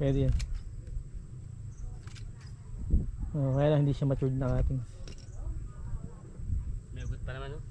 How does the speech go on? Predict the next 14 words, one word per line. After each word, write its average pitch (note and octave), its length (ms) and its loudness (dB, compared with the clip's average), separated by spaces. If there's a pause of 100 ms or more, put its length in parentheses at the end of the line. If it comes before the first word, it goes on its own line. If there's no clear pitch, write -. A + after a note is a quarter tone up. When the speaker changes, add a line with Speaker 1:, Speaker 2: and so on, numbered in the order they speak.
(300)
Speaker 1:
Oo. C3+ 160 2 (2250)
Speaker 2:
Oh, - 80 -10
puno B2 160 -8
ng A#2+ 240 -12
pagkain. B2+ 320 -12 (1200)
Speaker 1:
Yun, A3 240 12
sumisikat - 400 8
yung E3+ 160 12
araw E3+ 240 10
sa F#3+ 160 10
wakas, A#3+ 320 6
oh. B3+ 80 0 (1500)
Yung D#3 160 0
araw, D#3 240 4